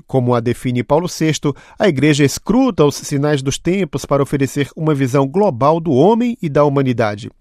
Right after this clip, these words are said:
O Papa Montini se dirige a todos os homens e mulheres de boa vontade, a fim de que se realize um desenvolvimento para o bem de todos.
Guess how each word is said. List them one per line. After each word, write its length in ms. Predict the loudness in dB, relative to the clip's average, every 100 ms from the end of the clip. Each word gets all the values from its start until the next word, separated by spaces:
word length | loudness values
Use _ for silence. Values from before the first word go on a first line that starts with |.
| _ _ _
O 80 | 0
Papa 240 | 4 4
Montini 560 | 4 4 4 0 0 0
se 140 | 0
dirige 340 | 0 2 2 2
a 60 |
todos 360 | 2 -2 -2 0
os 200 | -2 2
homens 420 | 0 2 0 0
e 60 | -2
mulheres 340 | 0 0 0
de 100 | -4
boa 200 | 0 0
vontade, 600 | 0 -2 0 0 0 -2 -6 -8
a 80 | -6
fim 160 | -2 -2
de 100 | 0
que 140 | -2
se 140 | -2 2
realize 580 | 2 2 -2 -4 -2
um 80 | -2
desenvolvimento 880 | 2 2 2 0 0 -2 -2 -2 -4
para 240 | -4 -2 -2
o 60 |
bem 320 | 0 0 0
de 120 | 0 -4
todos. 600 | 2 2 2 -4 -14